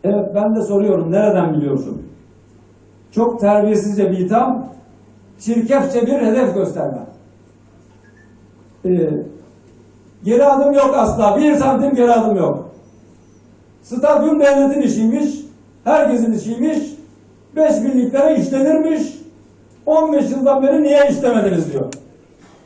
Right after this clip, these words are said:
Ya arkadaşlar, beş binlikleri kim yapıyor? Büyükşehir. E, kim işleyecek stadyum yerine şeye, beş binliklere?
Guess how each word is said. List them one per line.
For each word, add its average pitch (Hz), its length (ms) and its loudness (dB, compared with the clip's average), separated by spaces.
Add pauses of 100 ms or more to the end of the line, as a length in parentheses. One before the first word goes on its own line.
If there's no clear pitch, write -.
(440)
Ya 175 120 0
arkadaşlar, 269 640 0 (960)
beş 247 240 0
binlikleri 269 380 2
kim 311 160 2
yapıyor? 269 400 -2 (1800)
Büyükşehir. 214 500 -2 (420)
E, - 40 -12
kim 311 220 0
işleyecek 269 440 2 (1000)
stadyum 226 420 -2
yerine 220 280 0
şeye, 262 360 -2 (380)
beş 220 240 -2
binliklere? 233 520 -4